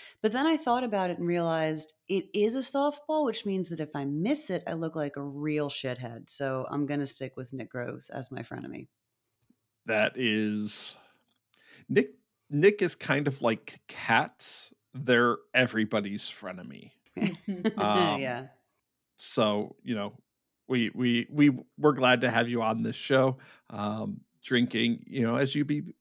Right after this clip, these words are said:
Speaker 2: forty put it, red, red wine.
Speaker 1: <laughs> Exactly.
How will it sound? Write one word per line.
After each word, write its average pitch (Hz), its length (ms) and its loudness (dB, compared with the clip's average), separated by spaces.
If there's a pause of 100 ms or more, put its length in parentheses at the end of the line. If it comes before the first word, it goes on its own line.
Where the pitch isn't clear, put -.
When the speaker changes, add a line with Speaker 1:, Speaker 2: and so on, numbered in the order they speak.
(120)
Speaker 2:
forty 165 360 2
put 107 220 -2
it, 120 220 2
red, 104 280 0
red 107 220 -2
wine. 110 380 -2 (600)
Speaker 1:
<laughs> - 80 -10 (280)
Exactly. 135 720 -6